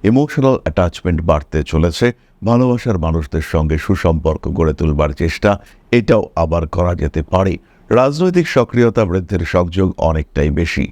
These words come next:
মানসিক অস্থিরতা থেকে নিজেকে মুক্ত করবার চেষ্টা, চিন্তা, এটা অবশ্যই করা যেতে পারে। আইনি জটিলতা থেকে নিজেকে মুক্ত করতে হবে। ভাবনা চিন্তার গভীরতা বাড়তে চলেছে।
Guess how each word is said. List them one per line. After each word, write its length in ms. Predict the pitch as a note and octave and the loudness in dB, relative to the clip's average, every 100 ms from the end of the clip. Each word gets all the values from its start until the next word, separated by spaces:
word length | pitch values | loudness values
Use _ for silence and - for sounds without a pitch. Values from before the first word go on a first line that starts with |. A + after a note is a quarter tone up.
| - | 2
মানসিক 420 | A#2+ C#3 C#3+ D3 | 2 2 0 2
অস্থিরতা 520 | A#2 - A2 G2 F#2 | 2 2 0 0 0
থেকে 280 | F#2 G2 G2+ G#2+ | -2 -2 0 2
নিজেকে 320 | G2 F#2 F#2+ | 2 0 -2
মুক্ত 280 | F2+ E2+ - | -2 -2 -2
করবার 400 | E2+ F2 E2 E2 | -2 -2 -2 -2
চেষ্টা, 380 | D#2+ E2+ - F#2 E2+ | -2 -4 0 0 0
চিন্তা, 420 | - F#2 F#2 A2 G#2+ _ _ | 0 0 2 2 0 _ _
এটা 200 | - G2+ G2+ | -2 0 0
অবশ্যই 460 | F#2 E2+ - E2+ | 0 -4 0 0
করা 220 | E2 E2 D2+ | 2 0 0
যেতে 280 | D2+ - | -2 -4
পারে। 280 | - F#2+ F#2 - _ _ - | -2 0 0 -4 _ _ 0
আইনি 320 | A#2 B2+ B2+ | 2 4 2
জটিলতা 520 | A2 G2+ F#2+ F#2 F2+ | 2 2 2 2 0
থেকে 320 | F2 G2+ F2 G#2+ | -2 -2 2 2
নিজেকে 320 | G2+ D#2 D#2+ E2 | 2 -2 -2 -2
মুক্ত 280 | E2 D#2+ E2+ | -2 -2 -4
করতে 360 | E2 E2 F2 | -2 -4 -2
হবে। 320 | E2 F2+ F2+ A2 _ _ - | 0 2 2 2 _ _ 0
ভাবনা 320 | A2+ A#2 A#2+ | 2 4 2
চিন্তার 380 | G#2 F2+ D#2+ D#2+ | 2 -2 0 -2
গভীরতা 540 | D#2+ E2+ F#2 F#2 F2+ F#2 | -2 -2 0 0 2 0
বাড়তে 340 | D2 C#2+ - C#2+ | 0 -4 -4 -6
চলেছে। 420 | D2 C#2+ D2 | -2 -2 -2